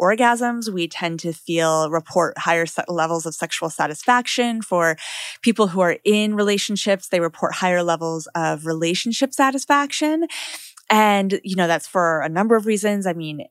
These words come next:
having a good night's sleep is going to make you feel a whole lot better. And I think, you know, what people don't realize is that with sexual desire in particular,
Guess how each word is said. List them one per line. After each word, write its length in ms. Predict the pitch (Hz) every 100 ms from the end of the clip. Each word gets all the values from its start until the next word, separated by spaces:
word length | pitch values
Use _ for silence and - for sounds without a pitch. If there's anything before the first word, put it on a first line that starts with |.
| 147
having 320 | 165 202 196
a 40 | 175
good 200 | 196 175
night's 260 | 175 156
sleep 400 | - 190 185 180
is 140 | 170 160
going 240 | 170 170
to 120 | 160
make 320 | 170 160 - 175
you 380 | 165 160 156 - - - -
feel 720 | - - 208 202 202 196 190 - - -
a 80 | 180
whole 380 | - - 208 202
lot 300 | 185 170 -
better. 520 | 170 180 233 302 330
And 340 | 202 190 185 - - - -
I 120 | 214
think, 280 | - 262 302 -
you 100 | 190
know, 60 | 208
what 80 | -
people 200 | 294 392
don't 200 | 381 226
realize 320 | 285 277 196
is 80 | 190
that 160 | 175
with 160 | 190 185
sexual 480 | - 277 277 330 302
desire 580 | 185 160 156 208 180 156
in 100 | 160
particular, 720 | 170 - 170 - 180 160